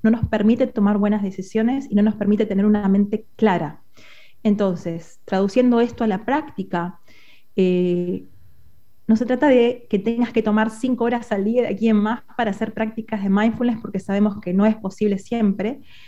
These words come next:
pero tomarte, suponte, dos o tres minutos a la mañana en la cama antes de despertarte para simplemente sentir tu cuerpo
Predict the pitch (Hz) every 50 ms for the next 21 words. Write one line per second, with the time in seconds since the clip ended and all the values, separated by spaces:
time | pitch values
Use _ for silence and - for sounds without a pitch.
0 | - - - - - 226 226 226 226 247 233 262 302 - - 359 311 - 262 -
1 | 269 262 277 277 294 285 220 214 - 294 311 311 - 311 277 277 277 285 285 -
2 | 240 233 240 254 247 269 262 - 240 226 208 190 196 196 196 208 226 233 254 302
3 | 359 370 - - - - - - - - - - - - - - - - - -
4 | - 202 196 196 185 185 - 233 262 247 226 220 208 214 214 214 220 208 208 196
5 | 190 196 - 190 185 190 - 233 240 226 226 - - - 214 254 339 - - -
6 | - - - - - - - - 220 220 220 220 302 269 285 269 254 247 262 277
7 | 277 285 320 320 320 320 - - - - 226 208 208 208 - 214 214 220 208 208
8 | - 180 170 175 165 - - 160 160